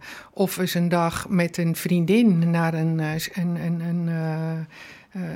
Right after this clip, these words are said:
een markt bezoeken of een tentoonstelling of, of wat dan ook. En, eh, wij merkten dat dat binnen de vrijwilligersorganisaties lastig was te organiseren. Wij zijn met hun de samenwer-,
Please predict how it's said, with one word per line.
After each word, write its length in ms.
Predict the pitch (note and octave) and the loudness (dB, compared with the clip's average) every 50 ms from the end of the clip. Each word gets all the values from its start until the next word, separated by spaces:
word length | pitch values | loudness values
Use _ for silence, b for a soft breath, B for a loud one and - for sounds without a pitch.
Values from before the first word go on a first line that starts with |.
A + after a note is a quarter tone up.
| - - | -8 -6
een 160 | - F3+ E3+ | -2 0 2
markt 360 | E3 E3+ F#3 A3+ C#4+ C4+ C#4 - | 4 4 4 4 2 0 -2 0
bezoeken 480 | F3+ G3+ - - - F#3+ F#3 - F#3 | -2 0 0 2 0 0 2 2 2
of 160 | E3+ F3 - | 2 2 2
een 100 | - F3 | 0 0
tentoonstelling 1040 | E3 F#3 F3 E3+ E3 - F#3+ G#3+ B3 B3+ B3 - - - G#3 G3 F#3 F3+ F3 E3+ E3+ | 2 2 0 2 2 2 2 4 4 4 4 2 2 2 2 2 4 2 2 2 2
of, 240 | F3 F3 E3+ - - | 0 0 -2 -6 -10
of 260 | D3+ D#3 F3 E3 F3 | -8 -8 -8 -4 -2
wat 200 | F#3 A3+ B3+ B3 | 0 0 0 2
dan 180 | - A3+ G#3 F#3+ | 2 2 4 4
ook. 360 | F#3+ G3 A3 C#4 D4+ - - B B B B B B B B B B | 4 4 2 2 0 -4 -10 B B B B B B B B B B
En, 420 | - A3 G#3+ G#3+ A3 G#3+ G#3 G#3 - | -2 0 2 4 6 4 4 2 0
eh, 220 | - G3+ F#3+ F#3+ F#3+ | -2 0 0 2 2
wij 120 | G3 F#3+ | 2 2
merkten 500 | F#3+ G3+ G#3 A#3 C4+ C4+ - - C4 G#3 | 4 4 2 2 0 0 0 0 0 2
dat 200 | G3+ G#3 G#3 G#3 | 4 2 2 2
dat 180 | G#3+ G3+ F3 E3 | 0 0 2 2
binnen 300 | G#3+ A3 G#3+ G#3 G3 F#3 | 4 6 6 6 4 4
de 80 | F#3 | 2
vrijwilligersorganisaties 2250 | F3+ - - - - - F#3 F3+ F3+ F3+ F3 E3+ G#3+ A#3 B3 B3 B3 A3 G#3 - - G#3+ G3 G3 - - G3+ F#3+ F#3+ - F#3 F3+ F3+ F3+ F3+ - - F#3 E3+ D#3+ - - - - - - | 0 -4 -6 -12 -10 -8 -4 -2 0 0 2 2 2 2 2 2 0 -2 -4 -2 0 0 0 0 2 2 2 2 2 0 0 0 0 0 -2 -4 -4 -6 -6 -6 -6 -8 -10 -10 -10 -8
lastig 520 | - G3 F#3 A3 A3+ A3+ - - G3+ - | -4 -2 0 0 0 -2 -4 -6 -6 -4
was 240 | - F3+ F#3 F3+ - | -2 -2 -2 -2 -2
te 140 | - - - | -4 -2 -2
organiseren. 920 | E3+ E3+ F3 E3+ - F3 E3 D#3+ D#3 - E3+ E3 D3+ D3+ D3+ C#3+ D3+ D#3 | 0 0 0 0 0 0 0 0 -2 -2 -4 -4 -4 -4 -6 -8 -8 -6
Wij 100 | E3 E3 | -6 -6
zijn 280 | - - G3 G3+ G3+ | -4 -2 0 2 4
met 180 | G3+ F#3+ F3+ - | 4 2 2 2
hun 200 | F#3+ G3 G3+ G3 | 4 4 4 4
de 80 | F3+ F3 | 4 2
samenwer-, 600 | - - F#3 F3 F#3+ G3 F#3 E3+ F3 F3 F3 | 2 0 2 2 2 2 2 2 0 -2 -2